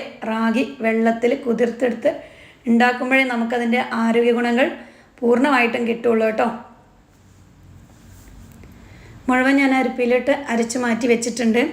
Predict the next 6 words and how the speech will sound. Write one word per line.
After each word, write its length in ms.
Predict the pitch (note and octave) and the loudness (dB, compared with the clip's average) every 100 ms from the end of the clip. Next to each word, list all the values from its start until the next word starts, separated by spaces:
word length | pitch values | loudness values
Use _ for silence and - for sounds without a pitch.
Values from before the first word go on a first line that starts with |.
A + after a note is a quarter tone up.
| - - - - - - - - - - - - - - - - - B3 | -6 -20 -20 -20 -20 -20 -20 -20 -20 -20 -20 -20 -20 -20 -20 -20 -4 0
നല്ല 180 | A#3+ B3+ | 2 2
കുറുകിയ 400 | C4 A#3+ A#3+ B3 C#4 | 2 2 2 4 2
പാൽ 180 | B3+ A#3 A#3 | 0 -2 0
രൂപത്തിലാണ് 560 | A#3+ A#3+ A#3+ B3 A3+ A3+ - A#3+ | 0 0 -2 -2 -2 -2 -4 0
ഈ 20 | A3+ | 2
ഒരു 100 | A#3 | 4